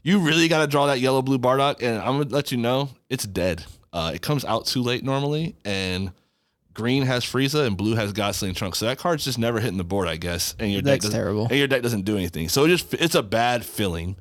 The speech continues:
Speaker 2: Right.
Speaker 1: So I didn't like it.
Speaker 2: All right. Um, yeah, and like I said, I haven't done much testing. I did. <laughs> So for those of you who don't know, I'm straight edge.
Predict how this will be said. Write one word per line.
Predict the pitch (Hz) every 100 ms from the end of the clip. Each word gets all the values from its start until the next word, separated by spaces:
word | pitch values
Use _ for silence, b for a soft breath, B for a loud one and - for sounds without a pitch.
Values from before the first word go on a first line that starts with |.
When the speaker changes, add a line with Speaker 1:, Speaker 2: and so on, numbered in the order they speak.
| -
Speaker 2:
Right. | - 117 - - -
Speaker 1:
So | 123 95 90 -
I | 120
didn't | 117 92
like | 80 -
it. | - b b b b b
Speaker 2:
All | 151
right. | 143 127 - -
Um, | 151 147 147 135
yeah, | 139 156 151
and | 131
like | 151 143
I |
said, | 135 139
I | 147
haven't | 143
done | 151
much | 151 135
testing. | - 147 - 151 139
I | 139
did. | 160 165 175 165 165 - -
<laughs> | B B B B B B B _ B B B B B _ _
So | - 180 156
for | 180
those | 208
of | 269
you |
who | 170
don't | 160
know, | 135 135 147 -
I'm | 139
straight | 123 - 131
edge. | 139 143 -